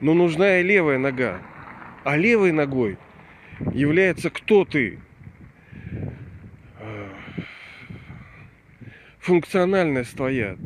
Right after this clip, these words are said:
То есть, с одной стороны, форма человека, да, там руки, ноги, но важно, а кто так, что, что, собственно, за сущность такая, за человек? И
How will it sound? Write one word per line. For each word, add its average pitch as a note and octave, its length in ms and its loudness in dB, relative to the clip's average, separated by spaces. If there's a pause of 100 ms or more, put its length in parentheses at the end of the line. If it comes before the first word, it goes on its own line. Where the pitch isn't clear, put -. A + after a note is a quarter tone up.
То C3 80 -4
есть, C3 180 -4
с - 60 -8
одной D#3+ 240 0
стороны, C#3 360 0
форма E3+ 440 0
человека, D#3+ 640 -4 (460)
да, C#3+ 160 -2
там G#2 200 -6
руки, B2 240 -4
ноги, C#3 400 -2 (460)
но A#2 440 -2
важно, C#3 360 0
а D3 120 -4
кто F#3 220 0
так, D3 180 -4
что, - 460 -6
что, G3 260 0
собственно, D3+ 460 -2
за C#3 180 0
сущность C3+ 540 -2
такая, A2+ 460 -2 (400)
за A#2+ 140 -4
человек? C3 500 0 (1900)
И C#3 400 4